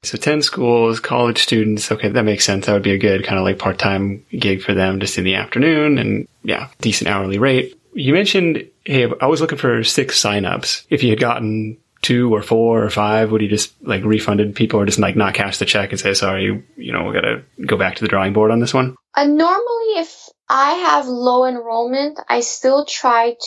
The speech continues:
Speaker 2: to go to the school because I believe if you cancel the class,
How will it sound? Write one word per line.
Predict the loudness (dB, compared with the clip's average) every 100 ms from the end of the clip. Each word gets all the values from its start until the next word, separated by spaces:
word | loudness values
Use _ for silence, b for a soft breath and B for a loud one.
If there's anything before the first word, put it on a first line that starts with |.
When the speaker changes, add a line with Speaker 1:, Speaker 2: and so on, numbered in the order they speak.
| -4
Speaker 2:
to | -2 -2 -6 -14 _
go | 2 2 2
to | -2
the | -2
school | -2 -2 0 2 2 -2
because | -4 -2 0 2
I | 0 0
believe | 0 2 2 2 2 0 -6 _ _
if | 0 0 0
you | -2
cancel | -2 -4 0 0 0 0 0
the | 0 -2
class, | 0 2 2 0 -4 -12 -18